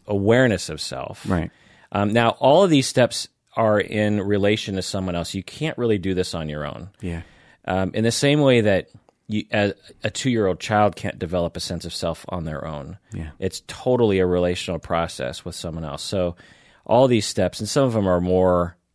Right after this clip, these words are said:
Speaker 1: related to other people than others, but I would say all of them are, um, because our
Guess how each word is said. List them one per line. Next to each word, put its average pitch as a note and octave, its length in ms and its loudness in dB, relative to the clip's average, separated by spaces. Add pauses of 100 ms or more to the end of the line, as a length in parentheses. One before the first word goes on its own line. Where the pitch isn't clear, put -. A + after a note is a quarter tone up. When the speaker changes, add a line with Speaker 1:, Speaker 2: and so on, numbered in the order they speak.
Speaker 1:
related E2+ 460 -4
to F2 80 -4
other D#2 140 -4
people D#2+ 260 -10
than D#2+ 140 -6
others, D#2 180 -8
but F#2 120 -4
I G#2 100 2
would A2 100 0
say E2+ 240 -2
all E2+ 200 0
of D#2 100 -4
them D2+ 200 -8
are, D2 360 -8 (540)
um, F2 480 -4 (720)
because A#2+ 760 0 (180)
our G2+ 640 2